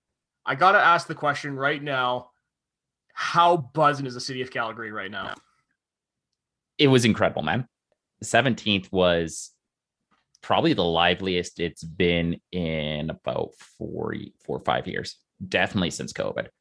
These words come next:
Speaker 2: Just because as soon as they won, it was just happy celebration for, yeah, about the whole Red Mile. <laughs>
Speaker 1: It was.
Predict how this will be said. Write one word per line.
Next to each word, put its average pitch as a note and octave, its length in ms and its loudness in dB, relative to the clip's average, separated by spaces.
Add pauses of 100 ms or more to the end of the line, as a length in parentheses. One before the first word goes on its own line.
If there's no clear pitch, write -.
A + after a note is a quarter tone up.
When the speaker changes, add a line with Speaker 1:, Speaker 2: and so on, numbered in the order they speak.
(560)
Speaker 2:
Just - 200 -8
because F#2 220 2
as F#2 100 0
soon A2+ 280 4
as G2 120 0
they F#2+ 160 4
won, F2+ 300 2
it G2 100 2
was F#2 100 -6
just - 480 -4 (360)
happy G#2+ 280 0
celebration F2+ 680 2
for, E2 500 0 (560)
yeah, C3 220 4
about G2 240 2
the G2+ 60 2
whole A2 140 4
Red G#2 160 4
Mile. G2 300 0 (140)
<laughs> F#3+ 60 6 (680)
Speaker 1:
It D#3 160 -2
was. D#3 300 -4